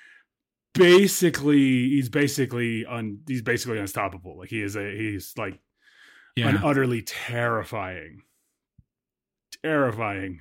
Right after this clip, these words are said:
Speaker 1: um, combatant, which is why Tony, who would not be strong enough otherwise, has to eat pollo.
Speaker 2: Has to eat pollo, yeah. So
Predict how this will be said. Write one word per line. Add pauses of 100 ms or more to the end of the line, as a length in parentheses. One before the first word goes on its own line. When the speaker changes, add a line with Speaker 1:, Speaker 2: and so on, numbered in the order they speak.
(120)
Speaker 1:
um, (480)
combatant,
which
is
why (340)
Tony,
who (540)
would
not
be
strong
enough
otherwise, (500)
has
to
eat
pollo.
Speaker 2:
Has
to
eat (320)
pollo,
yeah. (560)
So